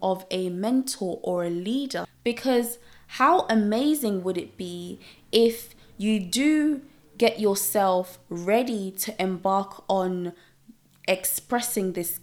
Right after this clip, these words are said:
gift and serving the world with it, and you have good counsel by your side? When you're walking this road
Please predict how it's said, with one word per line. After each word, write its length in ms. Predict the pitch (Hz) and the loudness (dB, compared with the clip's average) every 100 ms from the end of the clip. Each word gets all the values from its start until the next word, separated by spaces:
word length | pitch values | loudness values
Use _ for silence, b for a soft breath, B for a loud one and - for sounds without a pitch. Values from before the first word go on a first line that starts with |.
| - | -2
gift 420 | 247 233 - - | 0 0 -4 -6
and 400 | 180 180 175 170 | -4 -2 -2 -4
serving 680 | - - - 233 240 196 185 | -4 0 4 6 6 2 0
the 100 | 175 165 170 | 0 0 0
world 320 | 226 339 311 | 2 2 0
with 180 | 196 180 | -2 -2
it, 320 | 170 180 - B B B B B - | -4 -4 -10 B B B B B 2
and 220 | 208 208 | 4 4
you 120 | 214 | 0
have 640 | 214 - - 254 262 240 - - 170 | -4 -4 0 2 2 0 -8 -12 -4
good 240 | 240 254 | -2 -2
counsel 560 | - - 262 254 - 220 | -6 -2 -2 -2 -2 0
by 220 | - 196 | 2 0
your 220 | 185 175 | 0 -2
side? 680 | 175 - 269 294 - - - - _ _ | -4 -2 -2 -2 -6 -10 -16 -20 _ _
When 480 | 190 190 302 381 330 | -2 2 4 6 6
you're 260 | 262 226 190 226 | 6 4 4 2
walking 420 | 277 277 254 240 | 2 0 0 2
this 300 | 190 185 - | 2 -2 -6
road 580 | 170 180 247 254 196 | -4 0 4 4 2